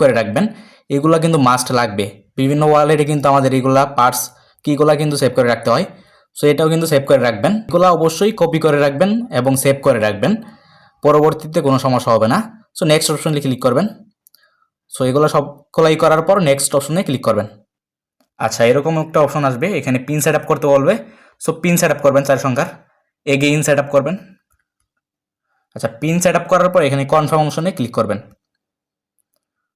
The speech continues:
আচ্ছা, তারপর কিন্তু আমাদের ওয়ালেটটা ক্রিয়েট ডান। এখানে মূলত বর্তমানে যেটা কাজ, so, সেটা আমি দেখে যাচ্ছি। এখানে just স্কিপে ক্লিক করবেন। আচ্ছা, মূলত এখানে আমাদের কিছু টাস্ক কমপ্লিট করতে হইব বর্তমানে। আহ, আমাদের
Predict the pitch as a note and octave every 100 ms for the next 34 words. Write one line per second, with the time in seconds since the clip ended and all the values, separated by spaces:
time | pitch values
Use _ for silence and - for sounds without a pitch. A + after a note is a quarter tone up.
0 | _ - - A#2 B2 C#3 C#3+ D3 C#3+ C#3
1 | C3 F3+ - - - B2 C3 C3 C#3+ C3+
2 | C3+ B2+ A#2 B2+ F#3+ - - - D3+ F3+
3 | F3 F3 F#3 F3+ D3+ D3+ E3 D3 C3 C#3
4 | C3+ C#3 - - _ _ _ - B2+ C#3+
5 | C#3+ C#3+ C3+ C3+ B2 D#3 G#3+ - _ _
6 | _ - D#3+ D3+ C#3+ C#3 D#3 - C#3 C#3
7 | C3+ C3+ C3 E3 - - _ _ _ _
8 | _ _ _ _ _ _ _ - D3+ B2+
9 | C3 D#3 F3 F#3 D#3 D#3+ D#3 D3+ C#3+ D3+
10 | D#3 C#3+ C#3+ - D#3+ D3+ D#3 D3+ C3 D3
11 | D3+ C#3+ C#3 C#3 F#3 A3 - _ _ _
12 | F3+ - _ - A2 A2 B2 D3